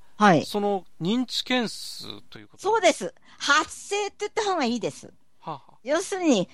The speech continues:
Speaker 1: 発生した事件の数です。
Speaker 2: なるほど。
Speaker 1: で、それやっぱり人数が多ければ多いと思うけど、
Speaker 2: 人口多ければね。
Speaker 1: 必ずしも人数と一緒にならない。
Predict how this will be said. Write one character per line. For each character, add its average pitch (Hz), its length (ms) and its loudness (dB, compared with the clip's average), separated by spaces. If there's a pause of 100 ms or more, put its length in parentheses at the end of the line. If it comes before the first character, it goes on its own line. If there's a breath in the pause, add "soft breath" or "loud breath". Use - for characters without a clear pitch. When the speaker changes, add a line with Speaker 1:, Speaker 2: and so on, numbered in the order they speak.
Speaker 1:
発 - 260 2
生 370 320 2
し - 100 -6
た 320 140 4
事 330 220 -2
件 302 260 4
の 180 100 4
数 247 380 2
で 123 140 -6
す。 - 260 -2 (320)
Speaker 2:
な 127 80 -18
る 127 60 -18
ほ 117 80 -20
ど。 - 140 -18 (920)
Speaker 1:
で、 - 120 -2
そ 214 160 0
れ 285 160 6
や 381 100 6
っ 381 100 -2
ぱ 403 80 4
り 349 200 2 (220 soft breath)
人 277 240 8
数 269 160 4
が 226 180 8
多 220 80 4
け 226 120 4
れ 196 80 8
ば 196 60 6
多 214 80 4
い 233 160 0
と 202 100 2
思 240 240 8
う 190 80 0
け 147 140 -2
ど、 143 460 0 (160)
Speaker 2:
人 117 180 -12
口 127 160 -12
多 - 20 -10
け - 80 0
れ 262 140 6
ば 370 120 4
ね。 381 140 2
Speaker 1:
必 381 100 -8
ず 370 100 0
し 381 260 -2
も 415 280 4 (500 soft breath)
人 339 420 8
数 262 260 6
と 233 160 8
一 233 160 6
緒 - 320 2
に 285 160 10
な 269 200 8
ら 277 180 4
な 262 240 6
い。 - 140 -2